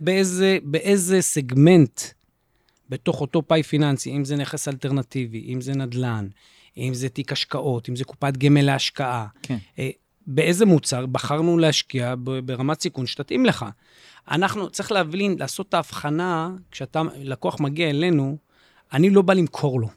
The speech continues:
Speaker 1: מוצר. "תבוא אליי, מאה אלף שקל, אני אתן לך תשואה של עשרים אחוז." אני, המטרה שלי לא למכור לו מוצר,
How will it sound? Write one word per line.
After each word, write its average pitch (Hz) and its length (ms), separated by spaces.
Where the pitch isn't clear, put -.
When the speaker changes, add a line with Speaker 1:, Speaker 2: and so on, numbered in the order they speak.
Speaker 1:
מוצר. 123 380
"תבוא 156 320
אליי, 190 400
מאה 180 200
אלף 175 140
שקל, 185 320
אני 139 80
אתן 127 120
לך 139 100
תשואה 160 200
של 147 140
עשרים 151 280
אחוז." 107 380
אני, - 160
המטרה - 300
שלי 190 260
לא 196 280
למכור 175 420
לו 165 80
מוצר, 135 440